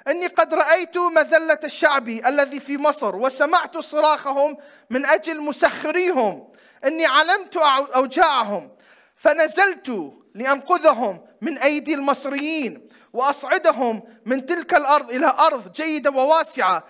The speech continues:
إلى أرض تفيض لبنا وعسلا، إلى مكان الكنعانيين والحثيين والأموريين والفرزيين والحويين واليبوسيين. والآن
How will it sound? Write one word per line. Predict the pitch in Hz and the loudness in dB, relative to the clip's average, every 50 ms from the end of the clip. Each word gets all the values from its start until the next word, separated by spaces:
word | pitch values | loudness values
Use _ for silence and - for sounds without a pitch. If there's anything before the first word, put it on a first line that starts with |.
| _ _ _ _ - | _ _ _ _ -6
إلى | 240 254 277 | 0 2 2
أرض | 269 - - 330 339 311 262 | 2 4 4 4 4 2 0
تفيض | - - 277 269 - 330 320 294 233 190 220 302 359 | -2 -4 -4 -2 -2 -4 -4 -4 -6 -4 0 2 2
لبنا | 370 - 339 330 330 330 320 320 | 4 4 2 4 4 2 2 2
وعسلا، | 294 294 269 240 320 320 - 339 302 269 240 214 180 - - - - _ _ - | 0 0 2 2 0 0 2 2 2 2 2 0 -2 -4 -10 -20 -20 _ _ -4
إلى | 240 277 302 294 294 | 0 2 2 4 4
مكان | 311 302 302 - 359 359 370 359 | 2 0 0 2 2 2 2 0
الكنعانيين | 330 254 - 320 294 294 269 285 294 302 311 330 339 320 262 | -4 -4 0 0 0 2 4 2 2 0 -2 -6 -6 -4 0
والحثيين | 247 262 262 262 - 311 - - - 294 311 330 320 277 | 0 0 0 0 -4 -8 -8 -8 -10 -8 -6 -6 -2 0
والأموريين | 262 269 269 254 262 269 277 269 285 302 320 294 | 0 0 2 0 0 0 0 -2 -2 -2 -4 -2
والفرزيين | 269 262 262 262 285 277 233 226 294 311 330 311 247 - - _ - - - _ - | -4 -4 -4 -6 -10 -8 -8 -10 -8 -8 -8 -8 -10 -12 -16 _ -20 -20 -18 _ 0
والحويين | 226 262 269 - - 330 285 285 285 285 294 339 349 294 | 0 0 0 0 0 0 0 0 -2 -4 -4 -4 -4 -2
واليبوسيين. | 262 269 285 285 285 269 269 294 285 277 - 294 302 330 349 311 226 - - _ _ _ _ _ _ _ - | 0 0 2 2 2 0 0 0 -8 -8 -8 -8 -6 -4 -4 -4 -6 -8 -12 _ _ _ _ _ _ _ -2
والآن | 214 262 262 254 254 294 311 339 381 359 | 0 0 2 2 4 4 4 2 2 -2